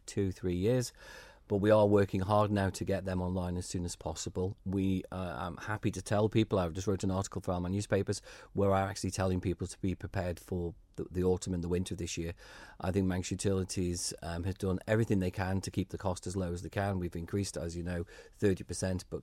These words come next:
given the cost that we've incurred over since March twenty twenty-one,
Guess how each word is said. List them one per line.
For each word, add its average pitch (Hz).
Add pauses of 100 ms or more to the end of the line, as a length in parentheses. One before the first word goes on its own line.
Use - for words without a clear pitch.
(120)
given 107
the 85
cost -
that 90
we've 87
incurred 95 (360)
over 98
since 92
March 107
twenty 90
twenty-one, 95